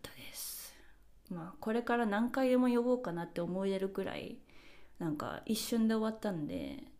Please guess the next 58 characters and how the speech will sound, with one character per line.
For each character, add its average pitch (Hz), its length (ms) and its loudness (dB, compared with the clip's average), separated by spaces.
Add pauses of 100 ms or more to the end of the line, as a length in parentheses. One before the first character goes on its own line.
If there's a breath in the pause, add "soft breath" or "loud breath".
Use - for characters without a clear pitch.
(160)
だ 202 120 -8
か 175 80 -4
ら、 160 80 -2
電 269 260 10
話 403 380 2
し - 20 -10
て - 140 0
か 220 180 4
ら 202 80 6
ま 190 140 2
ず 185 120 -2
レ 185 120 4
ッ - 120 -8
カ 240 120 2
ー 247 80 6
車 226 160 -2
が 180 80 0
来 202 160 0
る 202 120 4
ま 175 140 0
で 151 260 -2
が 208 460 6
三 285 480 10
十 330 140 8
分 185 320 2
か - 100 -10
か 240 140 2
っ 247 160 -4
た 185 100 -2
か - 140 -4
か - 140 -12
か 190 180 -2
ら 196 120 0
な 196 220 0
い 190 200 -2
か 196 180 0
ぐ 190 140 2
ら 170 100 -2
い 143 100 -2
で - 140 -4
し - 100 -10
ょ？ 180 220 -2 (840 loud breath)
で、 185 880 2
も 349 180 6
し 277 120 4
私 202 340 4
が 220 100 4
レ 214 80 4
ッ 208 180 -4
カ 247 200 4
ー - 20 4
車 226 160 2
に 175 140 2
一 165 80 -4
緒 226 100 -2
に 214 100 2
乗 185 200 2
っ 175 60 -6